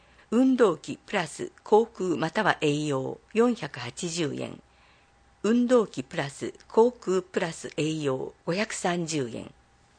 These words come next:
その他、介護予防訪問介護と介護予防通所介護以外の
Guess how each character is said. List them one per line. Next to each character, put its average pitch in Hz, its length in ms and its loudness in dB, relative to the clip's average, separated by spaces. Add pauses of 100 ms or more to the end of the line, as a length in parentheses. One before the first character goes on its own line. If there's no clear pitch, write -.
(120)
そ - 220 0
の 240 100 2
他、 - 260 -4 (320)
介 254 240 4
護 262 160 2
予 254 140 4
防 233 240 4
訪 226 260 4
問 214 240 2
介 190 300 0
護 139 100 -6
と - 220 -4 (160)
介 233 260 6
護 247 140 4
予 233 160 4
防 196 220 6
通 208 260 -2
所 208 180 0
介 196 280 -2
護 180 180 2
以 175 100 -2
外 135 260 0
の 120 200 -6